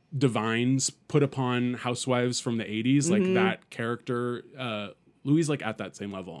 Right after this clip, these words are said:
Speaker 1: I
Speaker 2: Yeah.
Speaker 1: think.
Speaker 2: Yeah, yeah, yeah. But it's so interesting. Um, I didn't, I, I didn't when the show first came out. I didn't see a lot of conversation around it.
Speaker 1: No.
Speaker 2: Around him as a straight cis guy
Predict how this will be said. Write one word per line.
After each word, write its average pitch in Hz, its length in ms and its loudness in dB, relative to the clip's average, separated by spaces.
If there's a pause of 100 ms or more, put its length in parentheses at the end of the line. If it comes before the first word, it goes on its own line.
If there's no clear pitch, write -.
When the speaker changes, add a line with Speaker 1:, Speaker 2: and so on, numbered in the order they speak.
Speaker 1:
I - 20 -2
Speaker 2:
Yeah. 170 300 4
Speaker 1:
think. 175 180 -10
Speaker 2:
Yeah, 170 140 4
yeah, 170 80 4
yeah. 190 200 4
But 262 200 -2
it's 302 120 -4
so 285 120 -2
interesting. 240 480 -2
Um, 170 480 0 (1800)
I 220 100 6
didn't, 277 580 -2
I, 226 240 2
I 226 80 6
didn't 277 200 0
when 349 60 4
the 240 60 4
show 196 160 2
first 180 240 0
came 143 200 -2
out. 123 260 -6 (380)
I 269 80 -2
didn't 415 160 2
see - 80 -2 (100)
a 440 40 6
lot 247 100 4
of 233 80 -4
conversation 208 800 -2
around 139 560 -2
it. 117 280 -4
Speaker 1:
No. 117 320 0
Speaker 2:
Around 156 340 2
him 165 840 2 (520)
as 151 160 -2
a 147 280 0
straight - 440 -2
cis 196 440 0
guy 139 600 0